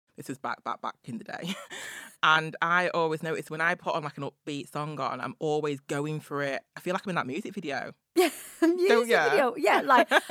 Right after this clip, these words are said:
Speaker 1: <laughs>
Speaker 2: like, God help anyone that saw me running, 'cause I'd probably look like
Speaker 1: <laughs>
Speaker 2: RoboCop. But I was, like,
Speaker 1: Mm.
Speaker 2: legging it. It was,
Speaker 1: Yeah.
Speaker 2: like, just that music gave me so much more motivation.
Speaker 1: It does. It's like that push in it, that,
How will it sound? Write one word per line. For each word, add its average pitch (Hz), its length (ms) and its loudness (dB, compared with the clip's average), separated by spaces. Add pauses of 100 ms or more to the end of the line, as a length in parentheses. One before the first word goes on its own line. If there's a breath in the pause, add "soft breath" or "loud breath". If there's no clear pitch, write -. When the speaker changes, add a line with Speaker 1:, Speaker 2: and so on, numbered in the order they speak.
(120)
Speaker 1:
<laughs> - 320 -18
Speaker 2:
like, 240 320 2
God 311 140 8
help 294 180 6
anyone 262 320 2
that 233 140 -2
saw 240 200 2
me 226 140 2
running, 208 400 0
'cause 202 180 0
I'd 202 120 2
probably 240 420 4
look 220 160 4
like 202 220 4
Speaker 1:
<laughs> 220 60 6
Speaker 2:
RoboCop. 202 520 2 (380 loud breath)
But 262 180 6
I 339 220 6
was, 415 180 2
like, 214 480 4 (340 soft breath)
Speaker 1:
Mm. 190 280 -2
Speaker 2:
legging 302 400 2
it. 247 240 2
It 220 80 -12
was, 269 120 -6
Speaker 1:
Yeah. 294 140 0 (200)
Speaker 2:
like, - 100 -10
just 381 240 -4
that 349 240 -2 (260)
music 302 480 0
gave 233 140 -2
me 220 100 0
so 226 220 0
much 233 180 -4
more 214 140 0
motivation. 208 800 0
Speaker 1:
It 180 120 -4
does. 170 180 -2
It's 156 120 -8
like - 80 -12
that - 160 -4
push - 320 -8
in 190 60 -2
it, 175 80 -4
that, 147 180 -2